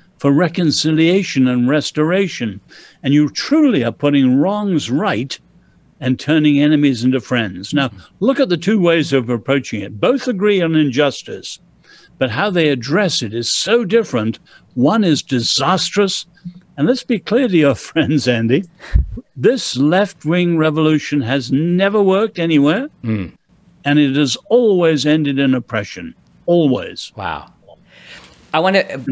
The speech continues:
Speaker 1: the other is the
Speaker 2: Oh, oh,
Speaker 1: gospel.
Speaker 2: am-, amen. And that, that we, we see the effects of that.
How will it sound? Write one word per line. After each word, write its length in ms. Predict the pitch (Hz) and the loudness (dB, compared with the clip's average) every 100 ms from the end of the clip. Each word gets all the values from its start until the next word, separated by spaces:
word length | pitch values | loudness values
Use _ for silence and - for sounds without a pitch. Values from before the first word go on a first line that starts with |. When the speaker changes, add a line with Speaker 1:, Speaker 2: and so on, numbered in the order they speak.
| 131 | 0
Speaker 1:
the 100 | 143 | 0
other 280 | 185 160 135 | 2 2 2
is 140 | 120 | 0
the 100 | - | -2
Speaker 2:
Oh, 20 | 156 | 0
oh, 20 | |
Speaker 1:
gospel. 420 | 123 - - 104 _ _ 113 | 2 -2 -4 -18 _ _ -6
Speaker 2:
am-, 380 | 120 113 - - - _ _ - | -4 -4 -10 -18 -20 _ _ -6
amen. 480 | 120 131 127 95 - _ _ - | -2 0 0 -2 -6 _ _ -6
And 140 | 120 | -2
that, 200 | 127 - | 0 -2
that 160 | 123 123 | -4 0
we, 360 | 123 117 110 113 | 0 2 0 0
we 120 | 131 | -2
see 220 | 113 220 | 0 0
the 120 | 185 107 | 2 0
effects 300 | - - 110 | -2 -4 -4
of 100 | 98 | -2
that. 300 | 92 - | -2 -4